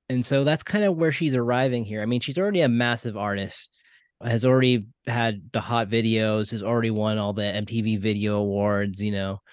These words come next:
I think at this point she's been nominated for Grammy. I'm not sure if she's won. She,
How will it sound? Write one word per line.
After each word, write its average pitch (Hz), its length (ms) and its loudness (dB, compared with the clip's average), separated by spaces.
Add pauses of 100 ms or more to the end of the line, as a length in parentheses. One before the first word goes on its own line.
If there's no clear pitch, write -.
(280)
I 107 40 -6
think 123 160 2
at 107 100 -4
this 127 140 -2
point 120 240 0
she's 110 200 0
been 104 300 0
nominated 151 640 0
for 180 200 -8
Grammy. 165 260 -2
I'm 147 60 -2
not 143 160 -2
sure 143 100 -2
if 135 100 -4
she's 107 160 -6
won. 113 300 0
She, 135 220 -4